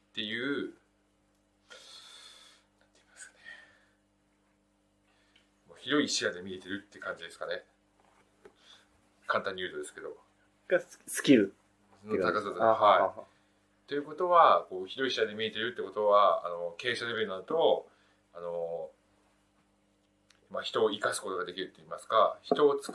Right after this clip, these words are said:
Speaker 1: って収益を生み出すことができるっていうんですね。
Speaker 2: うん。うーん。
Speaker 1: で、そ-、それって結構、あれですか、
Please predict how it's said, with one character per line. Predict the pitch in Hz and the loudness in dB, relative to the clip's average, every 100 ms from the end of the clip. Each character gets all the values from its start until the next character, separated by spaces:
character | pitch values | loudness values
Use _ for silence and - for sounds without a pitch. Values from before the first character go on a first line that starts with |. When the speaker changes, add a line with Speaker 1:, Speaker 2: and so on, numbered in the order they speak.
| 147 | 2
Speaker 1:
っ | - | 2
て | - 208 175 - - | -2 2 4 2 -4
収 | - 120 | -4 -2
益 | 95 | -2
を | 95 | -8
生 | |
み | 98 | -4
出 | 101 | -4
す | - | -4
こ | |
と | 90 | -6
が | 87 | -6
で | 82 | -6
き | 92 | -14
る | 78 _ _ _ _ _ _ _ _ _ _ 110 | -16 _ _ _ _ _ _ _ _ _ _ -10
っ | 151 | -8
て | - | -4
い | 101 | -6
う | 82 | -6
ん | |
で | 73 | -14
す | 82 | -12
ね。 | 101 - _ _ _ _ - | -12 -12 _ _ _ _ -20
Speaker 2:
う | |
ん。 | 92 | -16
う | |
ー | 90 92 98 110 120 127 123 110 _ _ _ _ _ _ _ _ _ _ _ _ 101 | -16 -16 -16 -16 -18 -20 -20 -20 _ _ _ _ _ _ _ _ _ _ _ _ -16
ん。 | |
Speaker 1:
で、 | 101 | -14
そ-、 | 123 104 | -14 -10
そ | 147 | -4
れ | 147 | -4
っ | |
て | 147 - | -4 -6
結 | 202 - | -6 -2
構、 | 127 101 - | 2 2 0
あ | 90 | -4
れ | 92 | -6
で | 92 | -6
す | 87 | -8
か、 | - | -12